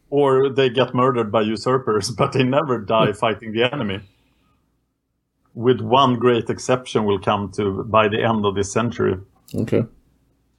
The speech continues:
Speaker 1: But Adad Nirari the third, you, nobody remembers him. If you ask people about the great Assyrian kings, they don't mention him.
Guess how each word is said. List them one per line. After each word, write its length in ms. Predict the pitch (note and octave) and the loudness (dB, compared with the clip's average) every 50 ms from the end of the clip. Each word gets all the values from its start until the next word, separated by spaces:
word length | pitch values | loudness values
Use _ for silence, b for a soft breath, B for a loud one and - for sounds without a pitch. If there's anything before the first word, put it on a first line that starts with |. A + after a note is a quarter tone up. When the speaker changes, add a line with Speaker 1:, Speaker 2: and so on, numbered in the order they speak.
| _ _ _ _ _ _ _ _ _ _ _ _ | _ _ _ _ _ _ _ _ _ _ _ _
Speaker 1:
But 140 | - A#2+ B2 - - | -2 -2 0 0 -2
Adad 320 | E3 B2+ A#2 E3 F#3 G#3 | -4 -2 -2 -2 -2 -2
Nirari 380 | F3+ F#3 E3 C#3 C3 C3 B2+ A#2 | -2 -2 0 0 0 0 -2 -2
the 80 | A2+ | -6
third, 480 | G#2 - - C#3+ C#3+ C3 A#2+ A2+ G#2+ A2+ | -8 -8 -4 -2 0 0 -2 -2 -4 -6
you, 240 | B2+ B2+ B2+ C#3+ C#3 | -6 -4 -4 -4 -4
nobody 480 | C3 D3+ E3+ F3+ F#3+ D3 B2 B2 A2+ A2+ | -6 -4 -2 0 0 2 2 2 2 2
remembers 540 | A2+ A2+ A2 G#2+ A2 G#2+ G#2+ G2+ G2+ - - | 0 0 0 -2 -2 -4 -4 -6 -6 -6 -4
him. 460 | A#2+ A#2 A#2 G2+ G#2 G2+ G2 G#2+ - - | -6 -6 -4 -6 -8 -10 -12 -14 -14 -14
If 220 | A#2 - - - | -14 -10 -4 0
you 200 | B2+ B2+ B2+ B2+ | 2 2 2 4
ask 240 | - C#3 C3 - - | 4 2 2 0 -2
people 300 | - A2+ G#2+ - - G#2+ | -4 -4 -4 -4 -4 -2
about 220 | G2 G#2+ G#2+ G2+ | 0 0 0 0
the 80 | - G#2 | -2 -2
great 320 | F#2 G#2+ G#2+ G2+ F#2+ - | -2 0 0 0 0 -2
Assyrian 460 | G#2 - - G#2+ G2+ G2 G2 G2 F#2+ | -4 -2 0 0 2 2 0 0 -2
kings, 340 | F#2+ - A#2 G#2+ G2+ G2 - | -2 -2 -2 -2 -2 -4 -4
they 140 | - A2+ G#2+ | -2 0 0
don't 220 | G#2 A#2 A2 G#2 | 2 2 0 0
mention 380 | F#2+ G#2 G#2 G2 F#2+ - G#2+ G2 | 0 -2 -2 -2 -4 -4 -2 0
him. 320 | A2+ B2 G2+ F#2 F2+ - | 0 0 0 0 -4 -8